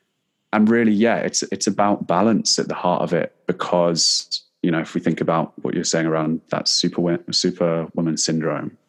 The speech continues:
um, and also at the other end with, with men,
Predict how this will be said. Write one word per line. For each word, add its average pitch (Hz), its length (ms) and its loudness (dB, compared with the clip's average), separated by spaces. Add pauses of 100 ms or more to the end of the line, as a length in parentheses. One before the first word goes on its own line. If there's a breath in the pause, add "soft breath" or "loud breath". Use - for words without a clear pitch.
(140)
um, 78 480 -4 (640 loud breath)
and 87 120 0
also 80 340 2
at - 80 -6
the 85 80 2
other 82 180 0
end 80 260 0
with, 78 360 -4
with 82 300 -2
men, 85 480 2